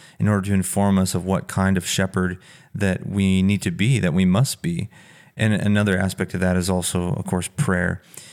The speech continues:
You know, a husband, uh, and a father who isn't consistently in prayer, isn't loving his family well. Uh, we must have a healthy prayer life to, to lead the family.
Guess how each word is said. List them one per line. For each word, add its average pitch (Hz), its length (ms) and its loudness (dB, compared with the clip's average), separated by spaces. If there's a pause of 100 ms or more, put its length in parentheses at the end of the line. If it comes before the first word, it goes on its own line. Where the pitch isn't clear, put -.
(100)
You 101 100 0
know, 95 140 4
a - 20 2
husband, 101 540 0 (520)
uh, 92 360 0
and 98 120 0
a 87 60 -2
father 95 380 0
who 92 200 0
isn't 104 340 2 (360)
consistently 98 640 0
in 90 100 0
prayer, 92 320 0
isn't 92 380 0
loving 92 240 2
his 87 120 0
family 92 360 2
well. 90 420 0 (480)
Uh, 98 240 0
we 107 100 2
must 107 280 0
have 95 340 0
a 95 80 -2
healthy 95 380 -2
prayer 98 340 0
life 92 320 0
to, 92 480 0 (440)
to - 100 -2
lead 120 260 2
the 95 80 -2
family. - 480 -4